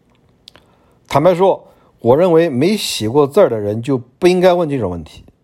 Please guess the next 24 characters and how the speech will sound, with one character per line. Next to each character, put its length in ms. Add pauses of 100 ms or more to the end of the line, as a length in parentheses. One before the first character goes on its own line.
(520)
呃， 140
就 120
好 160
比 220
一 80
个 100
没 200
吃 200
过 140
糖 260
的 80
人 280
问 180
我 200 (520)
，“请 220
问 180
吃 220
糖 280
的 180
意 200
义 80
是 140
什 120
么？ 200